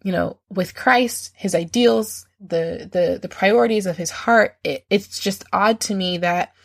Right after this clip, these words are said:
um, some injustices take priority over others, that some lives take priority over others.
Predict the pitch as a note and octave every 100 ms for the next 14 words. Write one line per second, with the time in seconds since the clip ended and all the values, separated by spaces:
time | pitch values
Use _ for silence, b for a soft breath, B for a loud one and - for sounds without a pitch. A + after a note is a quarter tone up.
0 | b b b b b - F#3+ F3+ F3 -
1 | A#3 A3 G3+ F#3+ F3+ - F#3 F#3 F3+ -
2 | F#3+ - - F3+ F3+ F3 F3+ F3 - -
3 | F3 F3 - G3 - - G3 F3 F3+ F#3
4 | F3 - F3 - - F3 F3+ F3 F3 E3+
5 | E3+ F3 E3 E3 E3